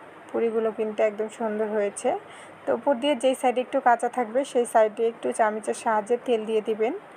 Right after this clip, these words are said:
তাহলে কিন্তু সুন্দরভাবে হয়ে যাবে। তো আমার পুরিগুলো কিন্তু দেখুন সুন্দর color এসে গেছে, আর পুরিগুলো কিন্তু আমার ভাজা হয়ে গেছে। তো দ্বিতীয় ব্যাচটা আমি ভেজে নেব।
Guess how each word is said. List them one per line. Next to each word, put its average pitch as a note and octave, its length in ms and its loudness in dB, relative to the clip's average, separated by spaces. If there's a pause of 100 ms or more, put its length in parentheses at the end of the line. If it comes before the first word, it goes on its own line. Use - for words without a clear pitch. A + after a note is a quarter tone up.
(340)
তাহলে A3 300 4
কিন্তু A#3 160 -2 (100)
সুন্দরভাবে G#3+ 580 0 (140)
হয়ে G3 260 2
যাবে। F3+ 240 0 (680)
তো - 140 -6
আমার C4 200 4
পুরিগুলো B3 340 0 (100)
কিন্তু A#3 200 -2 (120)
দেখুন A#3 260 -2 (460)
সুন্দর A3 360 0
color G#3 340 4
এসে - 220 -8
গেছে, G#3 260 0 (100)
আর C#4 120 -4
পুরিগুলো G#3 340 -2 (100)
কিন্তু A3+ 220 -4
আমার C4 140 -2 (100)
ভাজা G#3 320 0
হয়ে G3+ 200 0
গেছে। G3+ 260 0 (560)
তো - 60 0 (120)
দ্বিতীয় A#3 340 0
ব্যাচটা A3+ 360 2
আমি A#3+ 180 0
ভেজে A3 300 -2
নেব। G#3+ 140 -4